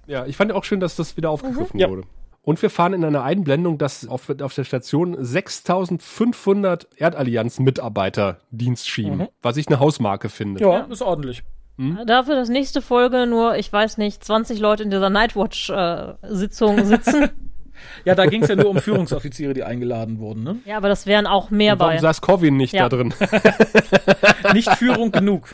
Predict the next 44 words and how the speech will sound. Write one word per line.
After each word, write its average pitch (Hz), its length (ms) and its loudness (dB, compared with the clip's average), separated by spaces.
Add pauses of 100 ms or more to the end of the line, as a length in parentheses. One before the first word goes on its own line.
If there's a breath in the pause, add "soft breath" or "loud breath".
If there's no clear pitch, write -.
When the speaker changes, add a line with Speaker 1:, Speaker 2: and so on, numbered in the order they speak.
Speaker 1:
Aber 180 200 8
im, 170 100 4
im 151 220 2
Abspann 190 340 4
ist 190 100 6
er 180 60 6
übrigens 170 220 2
immer 180 100 0
noch 160 100 0
als 151 200 -4
Tech - 260 -2
eins. 127 260 0
Speaker 3:
Oh. 165 380 4 (420)
Speaker 1:
<laughs> 226 400 -12
Aber 180 240 6
wir 175 120 4
erfahren 147 300 2
das 139 80 -6
erste 127 220 -4
Mal 110 140 0
David 151 460 0
Corvin 104 520 -2
heißt - 220 -12
der 95 80 -8
Gute. 87 300 -14
Speaker 3:
Genau. 180 240 -12
Und 202 160 -4
danach 220 280 0
kommt 285 140 2
Speaker 2:
Der 269 60 4
Speaker 3:
ja 262 80 6
Speaker 2:
Name 240 100 6
Speaker 3:
das, 214 80 2
Speaker 2:
passt 180 240 0
Speaker 3:
äh, 220 40 4
Speaker 2:
aber. 208 260 2
Speaker 3:
erste 240 400 0
offizielle 220 500 -2
Interview 214 540 -2
von 196 320 -2
Sheridan. 170 640 0 (340)
Speaker 1:
Mhm. 156 160 -2
Speaker 3:
Was, 233 180 0
wie 233 220 -2